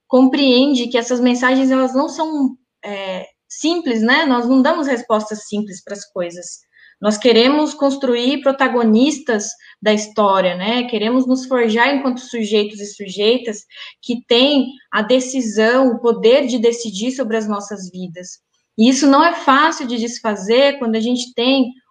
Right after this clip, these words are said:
uma lógica e um,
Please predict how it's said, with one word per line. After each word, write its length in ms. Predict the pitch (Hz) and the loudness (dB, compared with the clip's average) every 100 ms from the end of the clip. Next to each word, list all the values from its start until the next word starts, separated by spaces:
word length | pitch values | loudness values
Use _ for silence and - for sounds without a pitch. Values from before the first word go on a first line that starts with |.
| - | -4
uma 240 | 220 233 | 0 2
lógica 720 | 220 220 277 269 226 214 190 180 _ _ _ - | 4 4 4 4 0 -6 -14 -16 _ _ _ -6
e 180 | 208 233 | -2 0
um, 800 | 240 240 233 233 226 214 214 | 0 -2 -2 -2 0 0 -2